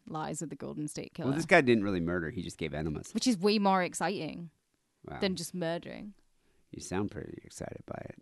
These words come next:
Speaker 2: Are you
Speaker 1: I'm
Speaker 2: sure
Speaker 1: kinda
Speaker 2: you've
Speaker 1: getting
Speaker 2: never
Speaker 1: into
Speaker 2: given
Speaker 1: this
Speaker 2: yourself an
Speaker 1: guy.
Speaker 2: enema?
Speaker 1: Well, if a man strolled in my window, um, strolled through my window, like a man can, they just stroll through your window,
Speaker 2: <laughs>
Speaker 1: wearing a ski mask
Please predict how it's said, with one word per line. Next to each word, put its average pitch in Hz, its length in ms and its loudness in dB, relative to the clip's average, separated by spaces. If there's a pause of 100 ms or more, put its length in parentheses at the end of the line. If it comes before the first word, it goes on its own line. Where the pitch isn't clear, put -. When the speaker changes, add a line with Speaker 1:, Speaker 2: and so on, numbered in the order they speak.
(140)
Speaker 2:
Are - 40 -10
you - 100 -8
Speaker 1:
I'm 226 60 -6
Speaker 2:
sure - 160 -2
Speaker 1:
kinda 113 60 4
Speaker 2:
you've 123 140 4
Speaker 1:
getting 139 60 2
Speaker 2:
never 139 160 6
Speaker 1:
into 120 40 4
Speaker 2:
given 135 160 6
Speaker 1:
this 131 120 6
Speaker 2:
yourself 143 240 2
an 131 80 4
Speaker 1:
guy. 131 60 6
Speaker 2:
enema? 139 300 2 (360)
Speaker 1:
Well, 302 140 0
if 277 120 0
a 330 80 4
man 320 440 6 (420)
strolled 240 460 6
in 233 120 4
my 214 240 4
window, 175 600 -4 (600)
um, 170 400 -2
strolled 175 380 -6
through 170 180 -8
my 156 140 -4
window, 147 480 -6 (120)
like 165 200 -4
a 185 60 0
man 165 280 0
can, 160 440 -4 (100)
they 180 80 0
just 175 180 -4
stroll 165 240 -2
through 165 160 -6
your 151 140 -4
window, 156 420 -6
Speaker 2:
<laughs> - 480 -12
Speaker 1:
wearing 196 220 4
a 202 60 2
ski 220 340 0
mask 185 380 0